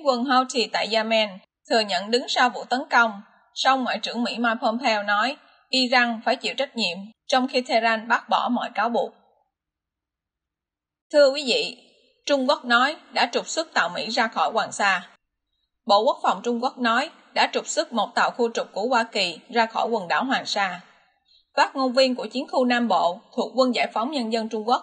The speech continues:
P L A, Đại tá Lý Hoa Mẫn nói rằng, tàu khu trục tên lửa dẫn đường của Hải quân Hoa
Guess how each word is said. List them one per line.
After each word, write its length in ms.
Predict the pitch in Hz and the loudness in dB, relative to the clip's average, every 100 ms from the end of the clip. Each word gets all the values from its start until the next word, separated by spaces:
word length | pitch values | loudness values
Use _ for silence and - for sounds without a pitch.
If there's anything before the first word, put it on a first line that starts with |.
| - | -2
P 20 | 277 220 | -4 -2
L 140 | 214 - | -2 -2
A, 140 | 214 202 - - - | 0 -2 -2 -12 -18
Đại 220 | - 190 170 | 0 0 2
tá 260 | 226 254 285 | 0 0 0
Lý 160 | 277 320 | -4 0
Hoa 200 | 247 226 | 0 0
Mẫn 300 | 175 220 233 | -2 -2 -2
nói 140 | 247 | -2
rằng, 300 | 262 196 170 - - _ - | -2 -4 -4 -14 -20 _ 0
tàu 160 | 214 | 2
khu 200 | 202 269 | 2 -2
trục 160 | 254 190 - | 0 -6 0
tên 140 | 247 | 0
lửa 220 | 220 147 247 | 2 0 0
dẫn 180 | 220 | 0
đường 200 | 247 190 | 0 0
của 120 | - 233 | 0 0
Hải 160 | 180 220 | 0 0
quân 160 | 240 | -2
Hoa 180 | 269 233 | 0 -2